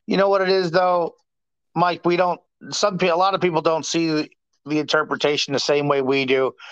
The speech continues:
And that's, that's the problem with the gray areas in this stuff. You're, you're never gonna be able to write law to exactly one hundred percent nail it down, but, um, that's why you have judges to interpret. But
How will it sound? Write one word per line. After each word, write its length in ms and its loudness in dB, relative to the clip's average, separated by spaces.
And 160 0
that's, 300 0
that's 300 -2
the 80 0
problem 480 0
with 140 -2
the 100 -2
gray 340 2
areas 500 0
in 120 -2
this 160 -2
stuff. 320 -2
You're, 140 0
you're 160 -2
never 240 0
gonna 140 0
be 120 0
able 160 0
to 80 2
write 280 0
law 340 2
to 140 -4
exactly 720 -2
one 280 0
hundred 200 -2
percent 400 -2
nail 280 0
it 140 -8
down, 440 0
but, 380 -2
um, 420 0
that's 300 -2
why 100 2
you 220 0
have 220 0
judges 400 -2
to 160 0
interpret. 640 -2
But 240 0